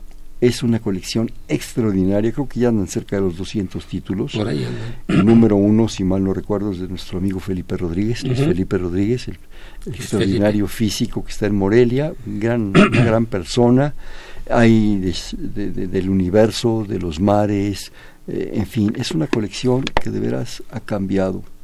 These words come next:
Speaker 1: muchas cosas.
Speaker 2: Sí.
Speaker 1: Aparte, bueno, tantas obras de divulgación que hay ahora y tantos
Speaker 2: Claro,
Speaker 1: documentales.
Speaker 2: claro, acercarse a estas, eh, ferias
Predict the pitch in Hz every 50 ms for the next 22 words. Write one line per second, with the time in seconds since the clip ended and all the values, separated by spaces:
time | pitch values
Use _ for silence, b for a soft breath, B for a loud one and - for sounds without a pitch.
0 | - - 120 - - - - - - - - - - - - - 92 - - -
1 | - b b b b b b b b b b b - 165 147 - - 175 165 -
2 | - 147 135 123 127 123 - - 127 131 - - 113 - - - - - - 123
3 | 135 135 127 113 101 92 101 90 98 92 95 92 95 92 - - - 98 - -
4 | 98 95 95 92 90 92 98 107 107 - - 92 - - 92 82 82 - - 117
5 | 131 135 110 104 104 - - - - - - - b b b b b b - -
6 | 127 123 135 139 135 - 110 101 - 120 104 - - 127 123 123 - 131 110 113
7 | 120 120 - - 123 113 - - - - 85 - - - - - - - - -
8 | 131 131 135 117 110 113 120 - - - - -